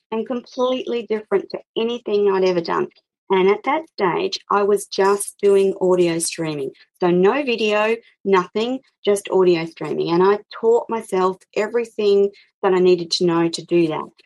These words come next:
And from there, Radio Tony, Tony T V, audio streaming, video streaming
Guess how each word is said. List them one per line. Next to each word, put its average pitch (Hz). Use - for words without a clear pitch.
And 160
from 226
there, 156
Radio 185
Tony, 165
Tony 202
T 180
V, 165
audio 202
streaming, 175
video 190
streaming 165